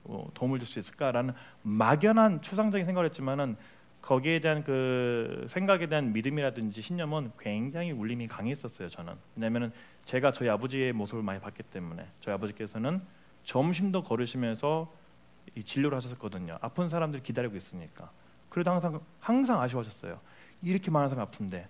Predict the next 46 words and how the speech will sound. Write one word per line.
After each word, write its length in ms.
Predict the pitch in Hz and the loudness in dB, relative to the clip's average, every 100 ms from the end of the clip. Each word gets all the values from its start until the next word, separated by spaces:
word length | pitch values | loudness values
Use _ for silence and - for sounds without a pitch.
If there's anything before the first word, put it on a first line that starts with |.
| - - | -18 -4
나는 160 | 135 156 | -2 0
맨날 220 | 202 202 | 0 0
아픈 140 | 110 151 | -2 -2
사람만 240 | 151 131 | 0 -2
치료하고 340 | - 151 120 104 | -4 -4 -4 -6
있고 320 | - - 92 - - - - | -10 -14 -16 -16 -20 -20 -10
이분들은 340 | 127 151 147 123 | -4 0 2 2
어떻게 180 | 104 127 | 0 -2
하다 160 | 113 | 0
왜 240 | 107 113 110 - - - | 2 0 -2 -8 -14 -2
예방을 260 | 104 120 | 0 0
못했을까?" 680 | 107 85 95 - - 180 160 - - - - - - | -2 -6 -12 -14 -2 0 0 -8 -20 -20 -20 -20 -6
여러 100 | 110 | 0
가지 120 | 135 | 2
생각을 200 | 139 151 | 2 0
많이 140 | 104 98 | 0 -2
하게 120 | 98 | -4
됐어요. 280 | 92 - 82 | -8 -12 -16
"그래, 240 | - 104 95 | -12 -10 -6
헬스케어를 340 | 156 156 - 127 | -8 -6 -6 -6
해야겠다. 440 | 127 113 - 104 - - - - - - | -6 -10 -14 -18 -18 -20 -20 -20 -20 -8
사업을 440 | - 165 160 160 | 4 6 6 2
해야겠다." 300 | 139 147 143 | 0 -2 -2
마음을 220 | 110 101 104 | -2 0 -2
먹고 260 | 95 - 151 | -4 -6 -6
시작을 280 | - 156 | -4 -6
했습니다. 400 | 131 - 90 87 85 | -6 -8 -12 -12 -4
그런데 280 | 180 190 185 | 0 2 0
지금 260 | 185 160 156 - - | -2 -4 -4 -8 -8
아까쯤 320 | - 143 160 | 0 2 2
제가 100 | 151 139 | 2 4
말씀드렸던 440 | 127 143 127 123 | 4 2 -4 0
영어 160 | 107 117 | 2 2
방법 260 | 113 104 | 2 0
있잖아요. 400 | 95 107 107 127 120 - - | -2 -4 -2 -4 -6 -12 2
"Uh-huh, 440 | 123 135 151 160 135 | 4 6 6 4 4
yes, 260 | 120 139 - | 4 4 2
that's 180 | 113 - | -6 0
correct." 260 | 135 135 | 0 0
이거 140 | 127 170 | 0 2
가지고 180 | 190 160 | 2 2
사업 160 | 185 | -4
안 100 | 98 | -2
되는 180 | 92 165 | -4 -4
거죠. 300 | 175 120 82 - | -4 -6 -8 -2
왜냐면은 540 | 165 214 208 208 151 | 4 6 6 6 4